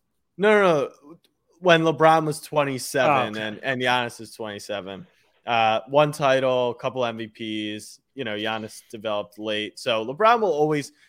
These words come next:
Speaker 1: hold the quantity, and that's
Speaker 2: This is
Speaker 1: what
Speaker 2: where
Speaker 1: he's
Speaker 2: Gilbert Arenas comes in.
Speaker 1: Yeah, he's going down as a longevity goat. When, when, when will, like, people start considering him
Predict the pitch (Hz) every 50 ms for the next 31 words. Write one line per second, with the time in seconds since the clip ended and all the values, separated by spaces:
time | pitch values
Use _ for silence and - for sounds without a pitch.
0 | _ _ - - 190 175 147 143 131 - - 139 135 127 127 120 - - 107 -
1 | - 98 90 92 101 117 131 143 156 165 180 185 170 180 175 170 180 170 165 156
2 | 160 156 143 147 135 127 123 131 131 123 120 - - - 139 127 147 147 135 127
3 | 143 143 _ _ _ _ _ _ _ _ 160 165 143 123 135 143 151 147 - 196
4 | 202 208 214 196 165 160 147 147 143 135 127 127 120 117 113 113 110 107 123 117
5 | 113 110 98 98 95 90 123 120 110 101 92 - _ _ _ _ _ _ _ _
6 | _ - - 131 127 139 147 156 170 180 - - 160 147 156 160 170 190 180 170
7 | - _ _ - 165 170 180 202 214 233 226 214 208 196 180 185 - - 175 156
8 | 165 151 - 170 147 135 - 135 117 107 - - - 120 113 113 117 117 117 123
9 | 127 131 135 139 147 139 135 135 135 131